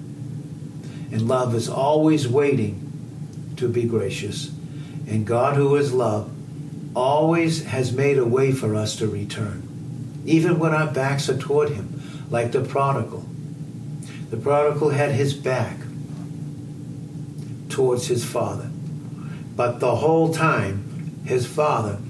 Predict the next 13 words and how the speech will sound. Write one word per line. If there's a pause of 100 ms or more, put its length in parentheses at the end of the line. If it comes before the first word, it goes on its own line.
(220)
was
facing
him, (2500)
waiting
to
be
gracious. (1200)
He
was
waiting
to
be
gracious.